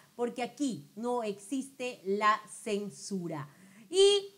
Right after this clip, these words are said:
el tema del momento, sin duda alguna, ha sido la ex ministra María Paula Romo y todas las reacciones que trajo esa caída de cabeza y que ahora la tenemos en bandeja de plata.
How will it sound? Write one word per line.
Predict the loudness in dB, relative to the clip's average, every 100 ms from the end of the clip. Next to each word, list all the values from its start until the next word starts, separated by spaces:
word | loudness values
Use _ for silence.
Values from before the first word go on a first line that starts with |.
| _
el | -2 0 0 2
tema | 2 2 0
del | 0 -2
momento, | -4 -6 -8 -10 -4 2 4
sin | 2 -2 -4
duda | -2 -2
alguna, | -2 -4 -8 -8
ha |
sido | -8 -8 -6 -6 -6
la | -6 -2 -2 -2 0
ex | 2 2 0 -10
ministra | -8 -6 -6 -6 -6 -6 -4 0 0
María | 0 -4 -2 -2 0
Paula | 0 0 -2 -2
Romo | 0 -2 -2 -8 -14 -4
y | -2 0
todas | 2 4 4 4
las | 4 2
reacciones | 2 0 -2 0 4 4 2 -2
que | -4 -4
trajo | 4 6 6 4 0 -2 0
esa | 0 2 0 2
caída | 0 0 0 0 2
de | 2 0
cabeza | -2 -2 -2 -2 -4
y | -2
que | 0
ahora | 4 6 6 4
la | -2 -4
tenemos | -4 -4 -2 -4 -4 -4
en | -4 -2
bandeja | -4 -4 -6 -6 -8
de | -8
plata. | -8 -10 -14 -16 -20